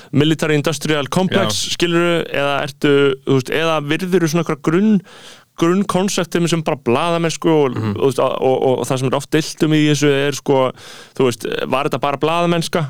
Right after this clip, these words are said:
Speaker 1: Af því að svona liberal blaðamenn í Bandaríkjunum, þeir munu
Speaker 2: Mhm.
Speaker 1: segja, sko, nei, það sem hann var að gera var ekki blaðamennska, heldur bara, eh,
Speaker 2: Já, já.
Speaker 1: sko, þú veist, í raun og veru
Speaker 2: Bara se-,
Speaker 1: terrorismi.
Speaker 2: se-, secrets, já.
Speaker 1: Terrorismi
Speaker 2: Já, já.
Speaker 1: gegn bandaríska ríkinu,
Speaker 2: Já.
Speaker 1: þess að þetta,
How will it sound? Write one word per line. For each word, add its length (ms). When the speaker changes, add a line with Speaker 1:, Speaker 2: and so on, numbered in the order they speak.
Speaker 1:
Af 100
því 120
að 120
svona 200
liberal 400
blaðamenn 380
í 20
Bandaríkjunum, 640
þeir 240
munu 220
Speaker 2:
Mhm. 20
Speaker 1:
segja, 240
sko, 160
nei, 160
það 140
sem 80
hann 100
var 80
að 80
gera 160
var 160
ekki 80
blaðamennska, 480
heldur 160
bara, 320
eh, 540
Speaker 2:
Já, 140
já. 200
Speaker 1:
sko, 600
þú 160
veist, 80
í 60
raun 100
og 80
veru 180
Speaker 2:
Bara 140
se-, 220
Speaker 1:
terrorismi. 500
Speaker 2:
se-, 160
secrets, 380
já. 100
Speaker 1:
Terrorismi 500
Speaker 2:
Já, 240
já. 140
Speaker 1:
gegn 280
bandaríska 380
ríkinu, 260
Speaker 2:
Já. 60
Speaker 1:
þess 100
að 80
þetta, 160